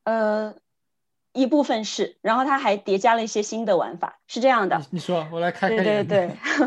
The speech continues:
Speaker 1: <laughs> 当时我也是，就是自己做了很多 investigation 调查吧，到处看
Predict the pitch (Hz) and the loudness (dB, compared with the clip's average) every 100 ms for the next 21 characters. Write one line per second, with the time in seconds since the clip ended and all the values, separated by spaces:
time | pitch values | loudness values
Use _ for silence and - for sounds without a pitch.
0 | - - - - - - 302 311 254 240 | 0 -8 -10 -12 -6 2 4 8 8 8
1 | 196 196 208 226 220 214 247 180 160 143 | 4 0 -2 -2 -2 -2 -2 0 -2 -4
2 | - 233 196 180 190 247 151 180 185 185 | 2 4 4 2 -2 -2 -2 4 6 6
3 | 196 - _ 226 208 220 - 220 220 233 | 2 -4 _ -4 2 0 0 -2 0 0
4 | 202 180 247 202 - - 170 160 240 220 | -2 2 4 4 2 0 0 2 2 2
5 | 220 - 190 147 | -6 -2 -2 -2